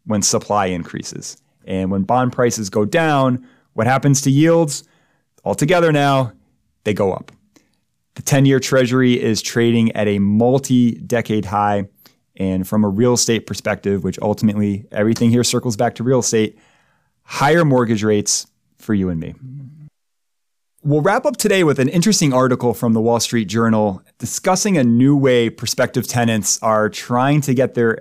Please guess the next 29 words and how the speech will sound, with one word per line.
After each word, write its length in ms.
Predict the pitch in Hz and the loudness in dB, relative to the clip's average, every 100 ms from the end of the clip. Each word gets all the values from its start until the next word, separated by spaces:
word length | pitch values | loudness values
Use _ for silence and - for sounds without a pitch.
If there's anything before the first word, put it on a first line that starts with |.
| - | -2
applications 680 | 110 - 110 113 107 107 98 | -4 -4 -6 -4 -2 -4 -4
accepted 580 | - 110 - 107 98 - _ _ | -2 -4 0 -2 -4 -8 _ _
in 180 | 139 156 | 0 2
especially 500 | 143 - 131 - 123 | 2 0 -2 0 -2
competitive 560 | 117 110 113 110 98 98 | -2 -4 -2 -2 -2 -4
rental 260 | 98 95 | -8 -6
markets. 520 | 92 90 92 95 - - _ _ _ _ _ | -8 -8 -12 -14 -16 -18 _ _ _ _ _
Referred 400 | 113 117 180 170 | -6 0 2 2
to 220 | - 156 | 2 2
as 420 | 131 120 113 92 110 | 4 2 2 -2 -10
love 400 | 98 113 123 127 | -2 2 2 2
letters, 500 | 135 139 143 135 - _ _ - | 2 2 2 -2 -10 _ _ -4
renters 500 | 131 165 214 196 147 | 0 2 2 2 2
are 160 | 131 | 0
writing 400 | 123 123 127 123 | 2 2 2 2
essentially 460 | 113 - 127 127 123 | 0 0 0 2 2
what 140 | 117 | 2
are 200 | 110 - | 0 -2
autobiographies 880 | 110 117 107 101 104 110 107 117 107 | 0 2 2 0 0 0 0 -2 -2
about 220 | 110 110 | -2 -2
themselves, 540 | 117 110 120 113 104 - _ - | -2 -2 0 0 -2 -8 _ -2
hoping 300 | 180 185 170 | 2 2 2
to 100 | 156 | 2
make 200 | 139 135 | 2 2
some 160 | 135 | 0
kind 240 | 135 131 127 | 2 2 2
of 200 | 117 - | 0 -2
emotional 480 | 120 120 120 - 120 | 0 2 0 0 -4
connection 600 | - 120 110 - 117 | -2 -2 0 0 0